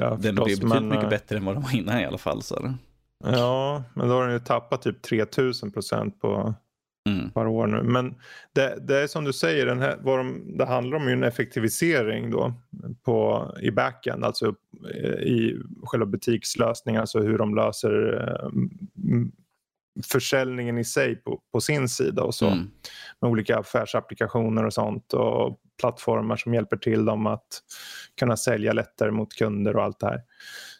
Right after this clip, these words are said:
Speaker 2: Så förhoppningsvis så blir det att de kan, eh, effektivisera försäljningen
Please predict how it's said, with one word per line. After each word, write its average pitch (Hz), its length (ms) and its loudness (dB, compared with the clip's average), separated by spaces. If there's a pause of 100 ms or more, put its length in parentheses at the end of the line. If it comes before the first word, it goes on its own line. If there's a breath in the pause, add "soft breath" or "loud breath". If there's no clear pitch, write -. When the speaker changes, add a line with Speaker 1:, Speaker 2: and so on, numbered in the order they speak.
Speaker 2:
Så 123 240 2
förhoppningsvis 139 720 0
så 170 60 -14
blir 170 280 0
det 151 560 2
att - 300 -2
de 139 260 0
kan, 127 540 0
eh, 120 400 0 (840)
effektivisera 143 720 2
försäljningen 110 460 2